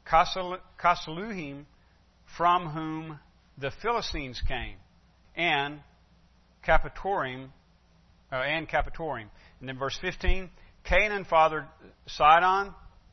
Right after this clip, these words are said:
his firstborn, and Heth, and the Jebusites, the Amorites, the Girgashites, the Hivites, the Arkites, the Sinites, the Ar-, Arvadites,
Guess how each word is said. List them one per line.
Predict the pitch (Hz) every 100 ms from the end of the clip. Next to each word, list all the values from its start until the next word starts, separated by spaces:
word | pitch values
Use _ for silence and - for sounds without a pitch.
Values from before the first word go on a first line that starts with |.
| _ _
his | 147 -
firstborn, | 170 185 - 147 135 139
and | 147 135
Heth, | 123 180 135 131 - - - - _ _ -
and | 151 139
the |
Jebusites, | 120 135 185 180 - 147 135 143 - - - -
the | 131
Amorites, | 147 180 151 127 127 139 - - _ _ _ -
the |
Girgashites, | 127 156 196 190 139 120 123 - - - _ _ -
the | 131
Hivites, | 165 208 135 123 135 - - - _ _ 127
the | 135
Arkites, | 151 170 - 135 123 147 - - _ _ -
the | 135
Sinites, | - - 254 175 127 139 - - - _ _ _ _
the | 131 147
Ar-, | 165 196 214 165 - _
Arvadites, | 160 214 180 143 127 123 156